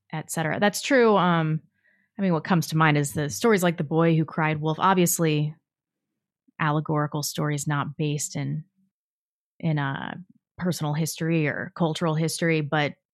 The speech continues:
tell a larger truth. I think we need that mythos. Drew, "Did you know you can't buy a new generation of handguns in California? The California D O J requires that the firing of the gun stamps a serial number on a fired case twice.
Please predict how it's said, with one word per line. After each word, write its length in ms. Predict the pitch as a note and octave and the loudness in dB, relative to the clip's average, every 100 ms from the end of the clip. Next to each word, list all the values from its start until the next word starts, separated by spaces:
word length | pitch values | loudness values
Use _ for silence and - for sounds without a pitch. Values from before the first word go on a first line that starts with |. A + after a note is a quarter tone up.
| - | -10
tell 220 | - D#3+ | -4 -2
a 20 | |
larger 340 | D3+ D#3+ E3+ D#3 | 0 2 2 -2
truth. 420 | - G3 A3+ E3+ | 0 0 0 -2
I 60 | |
think 160 | E3 F3+ | 0 2
we 120 | E3+ | 4
need 460 | E3 E3 E3 D#3 F3+ _ _ _ _ | 4 4 2 0 -4 _ _ _ _
that 140 | - C#3+ | -6 -2
mythos. 540 | D3+ C#3+ - F#3 - - _ _ _ _ _ _ _ _ _ _ _ _ _ _ - | -2 -4 -6 -8 -12 -18 _ _ _ _ _ _ _ _ _ _ _ _ _ _ -4
Drew, 340 | G#3+ A#3+ A#3 | 4 6 6
"Did 200 | G3 G3+ | 6 4
you 120 | A3 A3+ | 6 6
know 480 | A3 C4+ D4+ A#3+ | 8 6 6 6
you 100 | A3+ | 6
can't 240 | A3 C4+ B3 | 4 2 4
buy 120 | C4 | 6
a 80 | B3+ | 6
new 120 | A#3+ | 6
generation 460 | B3 A#3+ B3 A3+ G#3+ | 4 4 4 4 2
of 20 | |
handguns 480 | G#3+ B3+ C4 A3 G3 | 4 4 4 4 2
in 120 | F#3+ | -2
California? 1000 | - A3 A3+ - G#3+ B3+ B3 B2+ C2 F#3 | -2 0 0 -2 -2 0 0 0 -2 -6
The 80 | F#3 | -6
California 420 | F#3 F#3+ F#3 F#3+ | -2 0 0 0
D 220 | E3+ F3 F3 | 2 2 2
O 40 | |
J 200 | F3 F3 | 2 0
requires 420 | D#3+ - E3 D#3+ | 0 0 0 0
that 120 | D#3+ | -2
the 100 | - | -10
firing 420 | - F3 F#3+ F#3+ F3+ | -2 2 4 4 2
of 120 | E3 | 2
the 60 | D#3+ | -2
gun 280 | D#3+ E3 | 0 2
stamps 440 | E3 - D#3+ D3+ - | 2 0 -2 -2 -4
a 20 | |
serial 400 | - E3 D#3 D#3 | -6 -4 -2 0
number 280 | D3+ D3+ C#3+ | 0 -2 -2
on 140 | D3 | -2
a 80 | C#3+ | -4
fired 480 | - D3 D3+ D3+ - | -6 -4 -2 -4 -8
case 340 | - D#3 D3+ | -6 -6 -6
twice. 540 | - - C#3 A#3 - | -12 -8 -4 -4 -4